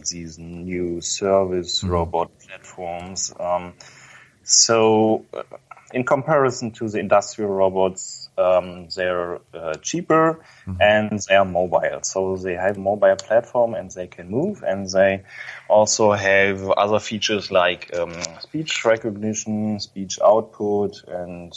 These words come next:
Speaker 1: uh, typically they also have cameras included, and, um, typically they also have a display. And, um, so, and the programming here is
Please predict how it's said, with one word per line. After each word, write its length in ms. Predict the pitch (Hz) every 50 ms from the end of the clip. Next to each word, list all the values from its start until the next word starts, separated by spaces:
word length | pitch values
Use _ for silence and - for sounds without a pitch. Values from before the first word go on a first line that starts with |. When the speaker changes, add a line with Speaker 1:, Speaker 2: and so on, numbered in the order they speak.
| - -
Speaker 1:
uh, 240 | 82 87 87 87 85
typically 500 | - - 104 92 - 92 - - 90 92
they 340 | 87 92 85 85 87 85 85
also 500 | 76 - - 87 90 - - - 90 85
have 340 | 82 85 82 80 82 82 80 - _
cameras 600 | - - 113 110 123 120 113 113 110 107 107 104 101
included, 840 | 80 101 98 - - - 107 107 104 104 101 98 98 98 92 92 -
and, 640 | - 78 80 82 80 80 80 78 78 78 78 78 - - - - - -
um, 380 | - - 76 78 76 78 78 76 73 73 78 78 76 - 65 67 - 73 69 67 _ -
typically 340 | - - - _ - 90 85
they 200 | 82 82 78 76
also 320 | 76 - 85 85 - - 87
have 220 | - 80 82 82 85
a 40 | 80
display. 640 | - - 147 - - _ - - 139 139 143 139 - _ _ _ _ _ _ _ _ _ _ -
And, 400 | 95 95 95 92 92 92 92 90 - - - -
um, 560 | 92 92 90 90 90 87 90 87 90 90 85 - _ _ _ _ - - _ _ _ _ _ _ _ _ _ _ _ _ _
so, 720 | - - - - - 147 143 139 139 139 139 135 - -
and 180 | - 123 127 127
the 80 | 135
programming 840 | 117 - 131 120 101 - 104 101 104 117 139 151 160 156 156 151 143 131
here 380 | - - - 107 110 110 110
is 460 | - - 92 95 95 90 90 - -